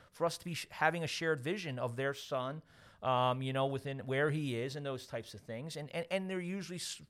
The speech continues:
brief, "How's he doing?" "Good." You know, "Hey, hey, you know, just so you know,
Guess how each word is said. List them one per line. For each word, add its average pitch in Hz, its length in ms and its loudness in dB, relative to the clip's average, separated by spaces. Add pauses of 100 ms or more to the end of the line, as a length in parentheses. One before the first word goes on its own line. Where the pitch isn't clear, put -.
brief, 165 300 -2
"How's 139 180 0
he 143 80 -8
doing?" 170 340 -2
"Good." 160 380 2 (380)
You 139 180 0
know, 139 240 4
"Hey, 131 220 0
hey, 147 220 4
you 143 180 0
know, 147 100 2
just 135 220 -4
so 151 60 -4
you 135 100 -2
know, 139 420 2